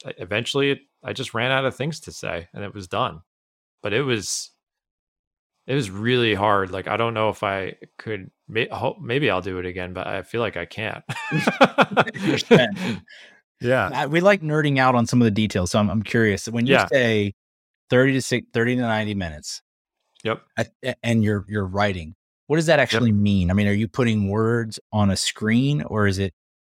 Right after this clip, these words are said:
Speaker 2: you're pulling, you know, bits out of a previous blog post, or, like, what, what is the actions you're taking?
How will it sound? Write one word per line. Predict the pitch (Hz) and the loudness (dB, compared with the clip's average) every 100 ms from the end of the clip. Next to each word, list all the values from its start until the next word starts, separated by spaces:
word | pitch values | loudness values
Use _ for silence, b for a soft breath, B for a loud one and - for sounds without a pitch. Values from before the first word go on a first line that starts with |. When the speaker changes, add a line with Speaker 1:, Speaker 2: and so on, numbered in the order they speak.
| _ | _
Speaker 2:
you're | 101 95 | -4 -4
pulling, | - 139 127 110 104 101 _ _ _ _ | -2 0 2 2 0 -4 _ _ _ _
you | 87 | -14
know, | 95 - - | -12 -14 -4
bits | 117 113 - | 0 0 0
out | 107 107 | -2 -2
of | 104 | -2
a | 98 90 - | -2 -4 -4
previous | 143 151 143 - | -4 -2 -2 0
blog | 139 135 131 | 2 2 0
post, | - 139 135 - | -2 0 0 -2
or, | 101 | -4
like, | 104 95 | -4 -4
what, | 98 98 147 131 | -6 -2 0 2
what | 151 | 0
is | 131 | 0
the | 117 | -2
actions | 101 101 - 98 92 | -2 -2 -2 -4 -4
you're | 90 | -8
taking? | - 85 78 80 | -8 -10 -10 -14